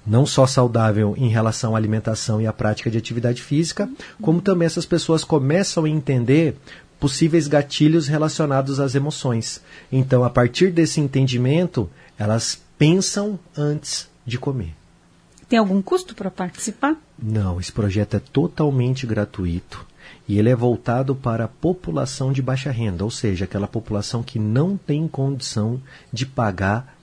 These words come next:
Speaker 1: pelo tratamento. E nós oferecemos esse tratamento multiprofissional, composto por médicos, enfermeiros, profissionais de educação física, psicólogos, nutricionistas, fisioterapeutas, tudo de forma gratuita. Então, é uma equipe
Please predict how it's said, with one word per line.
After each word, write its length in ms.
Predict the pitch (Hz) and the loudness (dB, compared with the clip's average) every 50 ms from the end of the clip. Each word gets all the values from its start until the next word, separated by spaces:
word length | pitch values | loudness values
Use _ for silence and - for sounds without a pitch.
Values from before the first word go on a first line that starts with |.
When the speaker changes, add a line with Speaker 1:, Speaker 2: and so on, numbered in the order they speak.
| _ _ _ | _ _ _
Speaker 1:
pelo 220 | - 113 110 107 113 | 0 2 2 2 0
tratamento. 680 | - 113 110 107 - 131 131 120 98 87 85 - - _ - - - - _ | -2 -4 -2 0 0 0 0 0 -2 -2 -4 -8 -14 _ -20 -20 -20 -12 _
E 80 | 196 190 | -2 0
nós 180 | 160 139 127 | 2 2 0
oferecemos 640 | 135 131 - 143 131 135 131 131 - 127 120 123 123 113 | 0 -2 0 2 2 2 0 0 0 -2 0 0 -2 -2
esse 160 | 123 120 - | -4 -4 -2
tratamento 540 | - 117 113 - 120 117 110 113 110 - 110 | -4 -4 -2 -2 -2 0 -2 -2 -4 -4 -4
multiprofissional, 960 | 110 113 113 - - - - 113 - - - - 135 123 110 110 117 160 175 - _ _ _ | -2 -2 -2 -4 -6 -6 -6 -6 -4 -4 -4 -2 -2 0 0 0 -2 -2 -4 -10 _ _ _
composto 580 | - 120 113 - _ - 104 101 - - - - _ | -2 -2 -2 -2 _ -2 -2 -2 -2 -4 -16 -10 _
por 200 | 104 95 87 85 | -2 -2 -2 -2
médicos, 760 | 95 104 117 123 120 117 110 - - - 117 107 - - - - _ _ - | -2 0 0 2 2 0 -2 -4 -8 -8 -8 -8 -8 -12 -16 -20 _ _ -10
enfermeiros, 880 | 107 92 - - 107 98 98 98 101 101 101 101 92 98 - - - _ - - - - - _ _ _ | -8 -8 -6 -4 -2 0 0 0 0 2 0 0 -2 -4 -10 -12 -16 _ -20 -20 -20 -20 -20 _ _ _
profissionais 440 | - 113 104 - - 107 101 101 92 | -4 -4 -2 -2 -2 0 0 0 -2
de 60 | 98 | -4
educação 360 | - - 107 98 - 104 98 | -4 -4 -6 -4 -4 -6 -8
física, 600 | - - - 104 98 95 90 - - - 98 98 _ - - - - - - - - - - | -8 -6 -4 -4 -4 -4 -6 -8 -8 -8 -8 -10 _ -20 -20 -20 -20 -20 -20 -20 -20 -20 -10
psicólogos, 800 | - - - 139 - - 113 104 104 101 101 95 107 104 - - - _ _ - | -6 -4 -4 -4 0 2 4 4 4 2 2 -2 -4 -6 -8 -12 -14 _ _ -4
nutricionistas, 1000 | 107 113 120 - 120 - - - 107 101 101 101 95 - - 101 98 - - _ _ _ _ | -4 -2 -2 -2 -4 -6 -4 -2 -2 0 0 -2 -4 -4 -8 -10 -10 -10 -14 _ _ _ _
fisioterapeutas, 1000 | - - 135 127 139 120 - 110 101 101 - _ 104 98 101 98 - 98 - - - - - - _ _ | -4 -4 -2 0 0 -2 0 -2 -4 -4 -4 _ 0 0 0 -2 -4 -6 -6 -8 -14 -16 -20 -20 _ _
tudo 220 | - 135 135 147 | 0 2 2 2
de 100 | 135 127 | -2 -2
forma 280 | - - 127 120 123 117 | -2 -2 -2 -2 -2 -2
gratuita. 560 | 120 123 127 - - 135 113 95 90 - 101 | -2 -4 -4 -2 0 0 0 0 -2 -4 -8
Então, 280 | 95 95 - 117 110 113 | -8 -2 -2 0 2 2
é 40 | 113 | 2
uma 140 | 110 123 | 2 0
equipe 580 | 131 131 131 - - 135 151 160 - 196 196 | -2 -2 -4 -2 0 0 0 0 -2 -4 -4